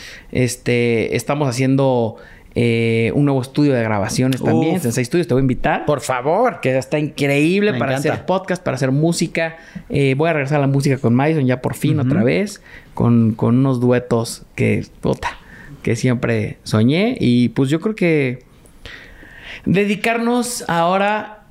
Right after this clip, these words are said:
Speaker 1: me quiero dedicar a lograr eso que tanto tiempo he buscado,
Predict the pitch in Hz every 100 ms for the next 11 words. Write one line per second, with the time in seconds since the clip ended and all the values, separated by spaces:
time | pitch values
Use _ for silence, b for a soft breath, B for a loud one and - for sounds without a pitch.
0 | - 160 160 175 185 165 143 - 151 170
1 | - - - - 143 139 135 135 143 151
2 | 160 175 - - 147 165 156 131 - 139
3 | 151 143 - 139 139 143 139 - 135 123
4 | - - - 131 - 123 120